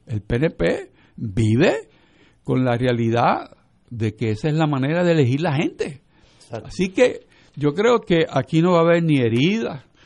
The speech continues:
Speaker 1: ni nada que no se puedan sanar, porque todo el mundo se va a unir cuando esto pase. Y yo creo que el que gane y el que pierde harán su paz. Este,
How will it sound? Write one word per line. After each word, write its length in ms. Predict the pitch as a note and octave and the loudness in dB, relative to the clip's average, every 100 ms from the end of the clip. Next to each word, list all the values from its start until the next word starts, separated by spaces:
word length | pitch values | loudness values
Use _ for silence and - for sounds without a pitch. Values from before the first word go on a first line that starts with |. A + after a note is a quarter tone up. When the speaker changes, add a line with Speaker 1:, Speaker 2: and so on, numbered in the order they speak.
| _ - | _ -12
Speaker 1:
ni 200 | C3+ B2+ | -6 -4
nada 320 | B2+ D3 E3 | -2 0 0
que 120 | D#3+ | -2
no 100 | D3 | -4
se 120 | C3 | -4
puedan 320 | D3 C#3 C#3+ C#3+ | -4 -2 -2 -2
sanar, 340 | D#3 D3+ F3 | -4 -6 -6
porque 520 | A3 - D#3 B2 - _ _ - _ _ _ _ | -8 -4 -4 -4 -8 _ _ -20 _ _ _ _
todo 260 | C3 B2 | 0 2
el 60 | C#3 | 2
mundo 320 | B2+ A#2+ C#3+ | 0 -2 -2
se 200 | C3 C3 | -4 -4
va 120 | G#2+ G#2+ | -2 -2
a 40 | |
unir 500 | B2 B2 C#3+ A#3+ A#3+ - _ _ _ _ _ _ _ _ _ _ | 0 2 2 0 -6 -18 _ _ _ _ _ _ _ _ _ _
cuando 360 | _ G2+ F#2 F#2+ | _ -6 -4 -6
esto 240 | F2+ C#3 | -6 -8
pase. 560 | C3+ D#3 A#3 E4+ D#4+ C#3 _ _ _ _ _ _ _ | -6 -8 -8 -12 -14 -16 _ _ _ _ _ _ _
Y 80 | - | -8
yo 140 | F#2+ F2+ | -6 0
creo 260 | B2 E3 | 2 2
que 240 | E3 B2+ - - - - | 0 -4 -4 -12 -18 -8
el 260 | D3 B2 | -6 -6
que 220 | - C3 A#2 | -4 -2 0
gane 500 | C3+ G3+ C4+ C3 D3+ - | 0 -2 -4 -8 -12 -16
y 120 | - | -12
el 100 | A2 | -12
que 140 | - A2 | -8 -8
pierde 560 | C#3 F3+ B3+ E3+ A2 - _ _ _ _ | -4 -2 -2 -6 -12 -16 _ _ _ _
harán 300 | A2+ G#2+ G#2+ | -6 -2 -2
su 200 | - F#3+ | -4 -6
paz. 500 | E3+ F#3+ E4+ - - _ _ _ _ _ - | -4 -4 -6 -14 -20 _ _ _ _ _ -20
Este, 300 | - _ | -20 _